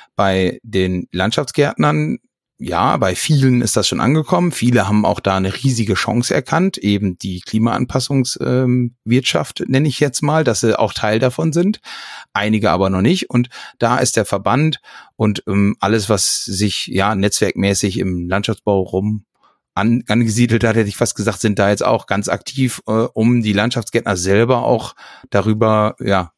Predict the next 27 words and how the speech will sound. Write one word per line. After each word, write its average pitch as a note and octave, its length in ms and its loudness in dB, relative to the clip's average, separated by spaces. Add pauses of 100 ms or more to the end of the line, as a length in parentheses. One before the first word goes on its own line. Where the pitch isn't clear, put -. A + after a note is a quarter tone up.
aufzuklären, A2 800 0
dass - 680 -4
da G#2+ 440 0 (340)
wirklich - 460 -2
auch, G2+ 360 0
ähm, F#2+ 360 -2
Handlungsbedarf G2+ 1500 -2 (100)
ist A#2+ 300 2
und G#2 420 -2
da F#2+ 260 0
auch - 260 -2
eine, G2 240 0 (500)
ähm, F#2+ 320 0 (160)
ja, F#2+ 260 -2
wirklich F#2+ 300 -2
eine, G2 140 2
eine F#2 280 0
Wirtschaft - 540 -2
ist, - 400 0 (160)
die F#2+ 200 -4
es F#2+ 180 -2
geben G2+ 420 0
wird, G2+ 360 2 (1160)
bei F#2 120 -2
der F#2 180 2
man F#2+ 200 0
halt G2 200 -2